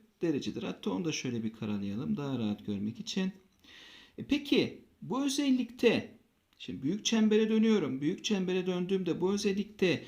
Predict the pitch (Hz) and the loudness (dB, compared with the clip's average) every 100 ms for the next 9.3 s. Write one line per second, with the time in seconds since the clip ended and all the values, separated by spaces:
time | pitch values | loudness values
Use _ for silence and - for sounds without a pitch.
0 | - - - - 160 180 180 196 190 185 | -14 -6 -6 0 2 2 4 6 6 4
1 | 208 247 196 202 180 - - 175 277 - | 4 4 4 -2 -2 -2 2 2 2 -2
2 | - - 180 294 - - _ _ _ _ | -16 2 4 4 2 -6 _ _ _ _
3 | - 147 156 277 277 240 165 110 - - | 2 2 2 0 2 2 2 0 -4 -18
4 | _ 135 156 208 269 - - 147 151 175 | _ -2 0 2 0 -2 -2 -2 0 0
5 | 269 269 254 214 175 160 147 139 131 262 | 2 4 6 4 4 2 2 0 -2 0
6 | 269 214 190 196 165 175 254 - - _ | 2 2 0 0 0 2 2 0 -8 _
7 | - 160 160 226 240 175 139 113 110 - | -2 0 4 4 4 2 0 0 -2 -6
8 | - - - - 240 220 - 165 165 233 | -16 -20 -12 -8 -6 -4 -4 -2 -2 -2
9 | 269 - 143 | -4 -4 -4